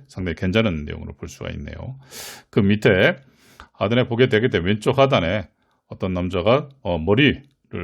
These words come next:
뒤를 만지고 있습니다. 한국경제신문 이천이십, 아, 이천이십삼년도 삼월 십구 일자에 나온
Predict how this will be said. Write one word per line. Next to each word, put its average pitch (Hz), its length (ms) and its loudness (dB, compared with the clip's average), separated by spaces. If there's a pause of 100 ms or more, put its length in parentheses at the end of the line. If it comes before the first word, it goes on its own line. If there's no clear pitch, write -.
(160)
뒤를 92 380 -6 (260)
만지고 82 320 -8
있습니다. 78 560 -8 (420)
한국경제신문 131 1200 2
이천이십, 104 1120 -6
아, - 100 -2
이천이십삼년도 113 1000 0
삼월 139 260 0
십구 135 300 -4
일자에 98 480 0
나온 80 480 -4